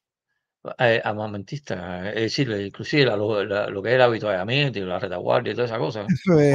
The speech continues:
Speaker 1: porque va a haber
Speaker 2: eso es,
Speaker 1: gasto.
Speaker 2: eso, eso es ser mercenario igual.
Speaker 1: Claro.
Speaker 2: Está, está, tú puedes
Speaker 1: Claro, lo
Speaker 2: contratar
Speaker 1: que está en la
Speaker 2: ingenieros
Speaker 1: retaguardia.
Speaker 2: en frente de batalla o puedes estar en la retaguardia.
Speaker 1: No,
Speaker 2: Eso es
Speaker 1: está en la
Speaker 2: ser
Speaker 1: retaguardia,
Speaker 2: mercenario.
Speaker 1: sí, claro, claro, tienes razón,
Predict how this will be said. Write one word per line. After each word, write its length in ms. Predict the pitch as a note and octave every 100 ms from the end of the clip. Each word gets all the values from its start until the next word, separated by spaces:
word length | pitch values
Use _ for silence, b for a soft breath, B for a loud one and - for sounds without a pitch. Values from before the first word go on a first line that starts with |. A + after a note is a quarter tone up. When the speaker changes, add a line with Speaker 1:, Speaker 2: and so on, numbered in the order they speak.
| C3+
Speaker 1:
porque 120 | G#2+
va 60 | A2
a 40 |
haber 60 | A#2+
Speaker 2:
eso 0 |
es, 80 | D#3
Speaker 1:
gasto. 220 | D3+ D#3 D#3 D3+ C#3+ D3+ D3+
Speaker 2:
eso, 100 | D3
eso 160 | D3
es 80 | D3+
ser 140 | D#3 D#3+
mercenario 520 | D3+ B2+ D3 D3+ C#3+
igual. 400 | C#3+ C#3+ - - - - _ _ _
Speaker 1:
Claro. 300 | - C3+ E3 G#3+
Speaker 2:
Está, 100 | D#3 D#3+ D3 A#2 C#3+
está, 120 | D3
tú 140 | D3
puedes 240 | D#3+ E3 D3+
Speaker 1:
Claro, 360 | A#2+ C#3 D3
lo 60 | C3
Speaker 2:
contratar 100 | A#2+
Speaker 1:
que 60 | B2
está 180 | C#3
en 60 | D3+
la 60 | D3
Speaker 2:
ingenieros 140 | D#3 D3+
Speaker 1:
retaguardia. 320 | C3 C3+ - C#3+
Speaker 2:
en 100 | B2+
frente 340 | F#3 F3+ E3+
de 40 | E3+
batalla 480 | D#3+ E3+ G#3+ G3+
o 80 | D#3
puedes 160 | D3 D#3
estar 140 | E3+
en 80 | E3
la 80 | D3
retaguardia. 580 | C3+ C3 B2+ A#2 C#3+ C#3
Speaker 1:
No, 120 | C#3
Speaker 2:
Eso 140 | D3
es 60 | D3+
Speaker 1:
está 140 | D3
en 60 | C#3
la 80 | C3
Speaker 2:
ser 120 | C#3
Speaker 1:
retaguardia, 380 | C3 B2 B2 G#2+
Speaker 2:
mercenario. 480 | A#2 C3 D3+ C3 A2+
Speaker 1:
sí, 40 |
claro, 360 | C3 C3 B2+ G2+ _ _
claro, 280 | C3 B2 A2
tienes 180 | B2 A#2+
razón, 340 | A#2+ C3 A#2